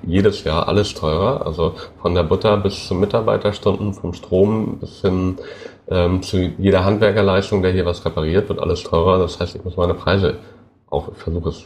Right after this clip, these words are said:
runterzuhalten, aber auch jährlich ein bisschen anheben. Und was wir schon sehr selten machen. Ähm, seit dem Stern ist es so, dass,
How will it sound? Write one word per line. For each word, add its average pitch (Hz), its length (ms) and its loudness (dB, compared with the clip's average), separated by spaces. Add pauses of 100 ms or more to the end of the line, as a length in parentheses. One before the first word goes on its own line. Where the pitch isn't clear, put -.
(500)
runterzuhalten, 104 640 2
aber 98 240 0 (140)
auch - 200 0 (460)
jährlich 92 400 2
ein 98 80 2
bisschen - 260 -2
anheben. 71 460 -2 (880)
Und 73 180 -4 (220)
was - 180 -2
wir 78 80 0
schon 71 160 -2
sehr 67 120 0
selten 69 280 0
machen. - 280 -2 (440)
Ähm, 73 560 2 (1040)
seit 82 300 -2
dem 95 120 2
Stern 87 500 0
ist 85 140 -6
es 80 140 -6
so, 78 220 0
dass, 73 300 -4